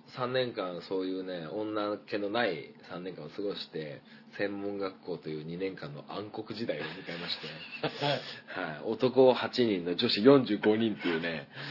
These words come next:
Speaker 1: なんかハーレムなんじゃねえかって思われるけど、
Speaker 2: うん。
Speaker 1: ま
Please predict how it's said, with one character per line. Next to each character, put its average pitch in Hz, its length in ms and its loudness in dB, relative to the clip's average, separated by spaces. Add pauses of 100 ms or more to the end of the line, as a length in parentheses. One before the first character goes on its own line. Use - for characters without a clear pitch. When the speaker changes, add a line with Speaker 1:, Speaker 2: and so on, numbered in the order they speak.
(180)
Speaker 1:
な 110 80 4
ん - 20 4
か 110 80 8
ハ 226 240 12
ー 240 60 12
レ 208 80 12
ム 147 100 8
な 127 100 10
ん 120 80 6
じ 117 80 10
ゃ 117 40 10
ね 120 80 8
え 107 40 6
か 101 80 10
っ 90 100 4
て - 80 4
思 101 280 6
わ 104 100 10
れ 104 80 8
る 98 100 0
け 82 100 -4
ど、 78 240 -2
Speaker 2:
う - 40 -6
ん。 - 40 -6
Speaker 1:
ま - 80 -8